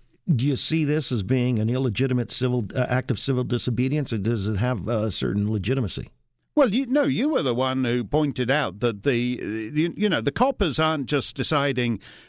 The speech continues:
Speaker 2: that they're not Bull Connor in the South, just, uh, de-, deciding to, uh, uh, take it, uh, to people they don't like. They actually have a court. They actually have a piece of paper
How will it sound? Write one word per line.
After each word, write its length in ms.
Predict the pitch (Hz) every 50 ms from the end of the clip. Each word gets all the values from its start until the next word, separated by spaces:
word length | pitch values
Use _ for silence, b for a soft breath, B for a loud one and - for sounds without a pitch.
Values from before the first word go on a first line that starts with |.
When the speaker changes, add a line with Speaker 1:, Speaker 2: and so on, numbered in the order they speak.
| B
Speaker 2:
that 240 | B 160 151 147 147
they're 180 | 143 160 170 160
not 320 | 170 202 220 156 120 -
Bull 260 | - 175 190 190 165 135
Connor 520 | - - - 170 208 202 165 135 117 117
in 140 | 123 123 120
the 80 | 113 98
South, 500 | - 165 175 180 143 95 98 107 - -
just, 320 | - 143 120 - - -
uh, 240 | 139 127 123 123 117
de-, 320 | 117 107 135 123 120 113
deciding 720 | 98 123 135 127 - - 143 131 135 135 120 120 110 113 98
to, 380 | - 135 117 110 110 107 107
uh, 160 | 107 107 104 98 B B B B B B B B
uh, 240 | - 123 117 110 104
take 300 | - - 143 156 156 151
it, 300 | 139 123 117 - - - - 113
uh, 240 | 135 120 117 110
to 140 | 104 - 120 95
people 320 | - 143 131 - 127 123
they 180 | 107 113 113 107
don't 260 | 117 127 127 113 104
like. 360 | 104 113 139 143 98 82 -
They 140 | 123 139 147
actually 380 | 156 165 156 - - 180 170 147
have 280 | 139 156 156 156 127
a 380 | 156 131 156 147 151 151 151 143
court. 500 | - - - 190 202 208 196 156 - - -
They 160 | 143 143 147
actually 300 | 165 180 180 - - 196
have 100 | 180 151
a 60 | 147 -
piece 400 | - 202 240 226 - - - -
of 240 | - 147 123 - -
paper 500 | - 208 233 240 - - 101 113 123